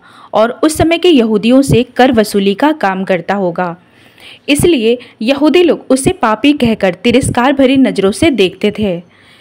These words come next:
रोमन सरकार के लिए काम करके उससे भी ज़्यादा वह अपने लिए रख लेता था, इसलिए वह धनी बन गया था।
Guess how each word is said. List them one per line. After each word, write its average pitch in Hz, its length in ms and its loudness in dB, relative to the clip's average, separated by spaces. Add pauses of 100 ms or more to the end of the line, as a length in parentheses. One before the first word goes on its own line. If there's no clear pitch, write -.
(200)
रोमन 311 320 2
सरकार 294 440 0
के 330 140 0
लिए 339 120 2
काम 240 340 -2
करके 233 440 -2 (560)
उससे 277 300 0
भी 370 180 4
ज़्यादा 196 380 0 (160)
वह 277 180 -2
अपने 220 380 -2
लिए 254 200 0
रख 240 260 -2
लेता 202 280 -2
था, 196 200 -8 (360)
इसलिए 226 400 2
वह 262 220 -2
धनी 240 300 0
बन 180 220 -2
गया 170 200 -2
था। 190 280 -8